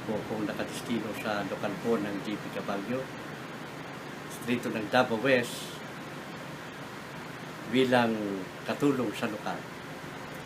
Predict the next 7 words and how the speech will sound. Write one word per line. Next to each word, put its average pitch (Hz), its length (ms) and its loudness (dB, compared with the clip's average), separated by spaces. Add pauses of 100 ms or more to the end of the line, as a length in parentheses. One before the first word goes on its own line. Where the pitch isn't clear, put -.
(800)
Subalit, 131 480 8 (1300)
sa 117 240 6
kasalukuyan 120 720 4
po 117 120 2 (120)
ay 107 160 4 (2000)
nasa 113 320 2
loob 113 200 4